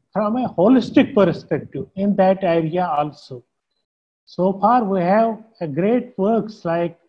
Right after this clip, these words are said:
Doctor Prasad's and other ones, but I will like to have it documented in a interdisciplinary format also. Because in I G N C what we are doing, we are doing the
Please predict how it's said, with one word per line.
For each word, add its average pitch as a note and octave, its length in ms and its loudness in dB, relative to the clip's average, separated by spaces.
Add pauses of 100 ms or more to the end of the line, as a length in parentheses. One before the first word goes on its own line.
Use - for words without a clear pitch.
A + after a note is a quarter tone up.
(340)
Doctor E3 260 -2
Prasad's F#3 640 0
and F3 180 -4
other F3 300 -2
ones, D#3 460 -6
but F3 240 -4
I F#3 160 0
will G3+ 220 -2
like A#3 320 -2
to G3+ 60 -2
have F#3 320 -2 (100)
it F#3+ 120 -8 (300)
documented A3 580 -4 (180)
in G3 200 -6 (180)
a G#3 240 -4 (180)
interdisciplinary G3 880 -4
format E3 460 -2
also. C#3+ 500 -6 (440)
Because A3+ 420 2
in A#3+ 140 -2
I F#3+ 160 2
G G3 220 -4
N B3 100 -2
C B3 200 -4
what G3+ 240 -2
we G3 140 0
are F#3+ 100 2
doing, F#3+ 440 -6
we F#3 120 -8
are G3+ 140 0
doing G3+ 400 -8
the G#3+ 160 -4